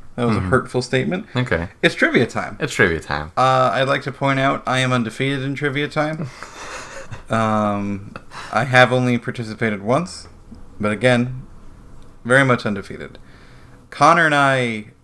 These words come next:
Speaker 1: I mean, we have pretty similar voices, so you can imagine,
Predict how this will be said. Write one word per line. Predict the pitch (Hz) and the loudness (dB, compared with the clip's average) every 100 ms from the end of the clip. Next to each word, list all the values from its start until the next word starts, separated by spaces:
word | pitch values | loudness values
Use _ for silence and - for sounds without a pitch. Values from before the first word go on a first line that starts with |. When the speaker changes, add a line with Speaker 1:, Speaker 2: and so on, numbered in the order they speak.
| _ _ _ _ _ 110 | _ _ _ _ _ -4
Speaker 1:
I | |
mean, | 117 113 110 | 0 0 2
we | 127 | 4
have | 143 113 - | 2 0 -4
pretty | 151 127 | -2 0
similar | 135 127 113 | 0 0 2
voices, | 110 123 - 87 80 - | 4 2 2 -12 -14 -12
so | - | -6
you | 107 | -4
can | 107 | -2
imagine, | 107 113 110 101 92 | 0 2 0 -2 -8